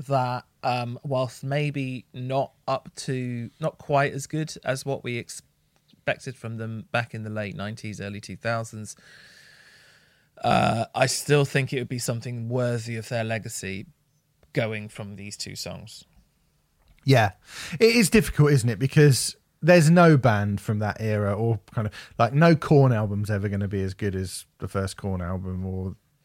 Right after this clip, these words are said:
Speaker 2: uh, you know, Follow the Leader or what, or Issues or whatever Korn album you wanna pick. With, with
Speaker 1: Did you not
Speaker 2: as
Speaker 1: think,
Speaker 2: good as
Speaker 1: did you not think that Nothing was close with your nine out of ten
Speaker 2: I
Speaker 1: review
Speaker 2: think
Speaker 1: of it?
Speaker 2: it's,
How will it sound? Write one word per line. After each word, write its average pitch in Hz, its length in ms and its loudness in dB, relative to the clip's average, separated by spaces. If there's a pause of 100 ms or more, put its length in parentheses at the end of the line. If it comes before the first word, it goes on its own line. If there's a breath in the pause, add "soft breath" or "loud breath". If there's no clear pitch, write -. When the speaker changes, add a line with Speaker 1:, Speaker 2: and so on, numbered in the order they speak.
(220)
Speaker 2:
uh, - 60 -16 (200)
you 104 80 -8
know, 85 120 -8 (120)
Follow 104 280 -4
the 101 80 -6
Leader 101 220 -4
or 95 60 -2
what, 107 160 -4
or 110 220 -4
Issues 101 360 -6
or 98 60 -6
whatever 107 400 -4
Korn 104 340 -6
album 95 180 -4
you 92 80 -6
wanna 92 120 -8
pick. - 240 -6 (680 loud breath)
With, 147 260 0 (520)
with 131 140 0
Speaker 1:
Did 185 200 -2
you 208 80 0
not 208 240 0
Speaker 2:
as 147 140 6
Speaker 1:
think, 202 120 4
Speaker 2:
good 190 140 8
as 151 260 4
Speaker 1:
did 165 120 -4
you 170 100 -2
not 165 140 -4
think 170 180 -6
that 156 80 -4
Nothing 160 340 -4
was 156 140 -8
close - 560 -6
with 135 160 -8
your 131 260 -4
nine 127 280 -6
out 107 140 -4
of - 60 -8
ten 135 260 -4
Speaker 2:
I 156 40 8
Speaker 1:
review 180 140 4
Speaker 2:
think 214 120 6
Speaker 1:
of 202 40 6
it? - 20 6
Speaker 2:
it's, - 180 -6